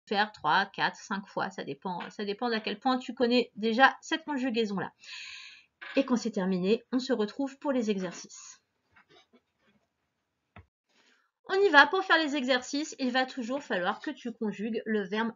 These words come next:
aller ». Donc maintenant, tu vas essayer de cacher ta feuille de, voilà, ta feuille mémo pour pas l'avoir sous les yeux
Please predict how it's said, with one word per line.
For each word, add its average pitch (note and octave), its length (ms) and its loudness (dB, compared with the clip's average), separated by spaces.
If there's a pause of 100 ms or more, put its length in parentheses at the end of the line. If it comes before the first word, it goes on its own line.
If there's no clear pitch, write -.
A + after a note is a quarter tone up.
aller ». G3 360 -2
Donc F#3+ 260 -2
maintenant, C4 380 0
tu - 160 -8
vas A#3+ 60 4
essayer A#3 360 0
de A3 140 0
cacher F4 520 2 (440)
ta C4 120 6
feuille B3+ 460 2 (140)
de, F#3+ 640 -2
voilà, F3+ 200 -2
ta F3+ 160 -6
feuille G#3 280 0
mémo G3+ 360 4 (220)
pour - 160 -14
pas D4 120 4
l'avoir D4+ 320 6
sous C4+ 160 -6
les G#3 220 2
yeux C#4 140 0